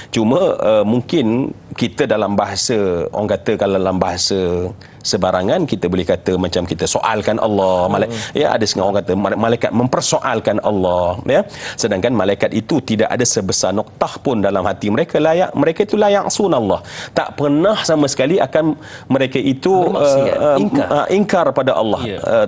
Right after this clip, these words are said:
Speaker 1: lintasan ingkar pun tidak ada dalam yang namanya malaikat, ya.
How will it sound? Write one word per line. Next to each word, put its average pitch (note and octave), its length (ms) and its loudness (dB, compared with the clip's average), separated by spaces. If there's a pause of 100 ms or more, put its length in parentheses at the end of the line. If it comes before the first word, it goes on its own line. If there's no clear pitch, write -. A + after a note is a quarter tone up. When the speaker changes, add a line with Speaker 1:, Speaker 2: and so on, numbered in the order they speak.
(100)
Speaker 1:
lintasan C#3 720 0
ingkar E3 400 0
pun D3+ 160 -2
tidak C#3 240 -2
ada D3 180 0
dalam B2+ 300 2 (260)
yang C3 220 2
namanya C3 320 2
malaikat, F2+ 520 0
ya. D#3 120 0